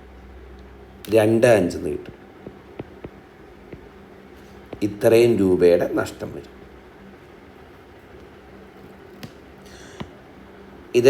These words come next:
ഇങ്ങനെ ചെയ്തെടുക്കാം. അല്ലെങ്കിൽ എക്സ് ശതമാനം കൂട്ടിയിട്ട് എക്സ് ശതമാനം കുറച്ചാൽ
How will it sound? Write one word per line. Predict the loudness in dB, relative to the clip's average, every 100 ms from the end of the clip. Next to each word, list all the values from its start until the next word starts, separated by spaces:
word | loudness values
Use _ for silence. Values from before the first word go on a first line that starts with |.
| 4
ഇങ്ങനെ | 4 2 4
ചെയ്തെടുക്കാം. | 6 6 4 4 2 2 0
അല്ലെങ്കിൽ | -2 0 -2 -4 -4 -6
എക്സ് | -4 -2
ശതമാനം | 0 2 0 0 -2 -4
കൂട്ടിയിട്ട് | -4 -4 -4 0 2
എക്സ് | 0 0
ശതമാനം | 0 2 0 0 0
കുറച്ചാൽ | 0 -2 0 0